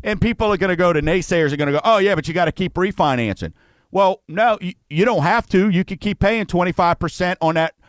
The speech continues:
variable interest rate credit card that you've got where nothing's going towards principal, and you just assume open your window and throw money out of it as you're driving down the highway.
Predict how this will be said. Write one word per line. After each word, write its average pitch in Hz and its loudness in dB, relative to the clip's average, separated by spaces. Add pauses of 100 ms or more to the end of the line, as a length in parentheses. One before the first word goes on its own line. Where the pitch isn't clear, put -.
(300)
variable 180 2
interest 185 -2
rate 170 0
credit 185 0
card 123 2
that 127 -2
you've 139 -2
got 117 0 (680)
where 151 2
nothing's 175 0
going 180 2
towards 165 0
principal, 135 0 (240)
and 170 0
you 165 -2
just 190 -4
assume 196 -2
open 180 2
your 175 2
window 175 2
and 156 -2
throw 180 2
money 170 -2
out 202 2
of 101 0
it 110 -2 (360)
as 156 0
you're 156 -4
driving 147 0
down 143 -4
the 127 -6
highway. 143 -2